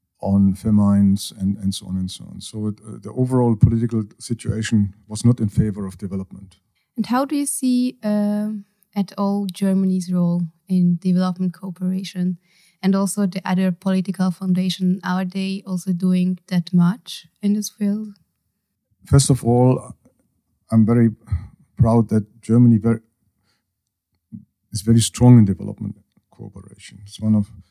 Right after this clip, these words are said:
Speaker 1: the leading countries worldwide in, in promoting, uh,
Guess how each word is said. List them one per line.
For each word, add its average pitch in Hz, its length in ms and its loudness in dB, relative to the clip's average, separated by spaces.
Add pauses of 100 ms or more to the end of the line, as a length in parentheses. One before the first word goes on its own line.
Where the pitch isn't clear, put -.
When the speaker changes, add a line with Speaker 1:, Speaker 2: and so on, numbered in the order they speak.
(300)
Speaker 1:
the 107 100 -8
leading 113 300 4
countries 110 600 0
worldwide 101 600 -4
in, 101 440 0
in 95 120 -8
promoting, 95 720 -10 (1500)
uh, 98 280 -4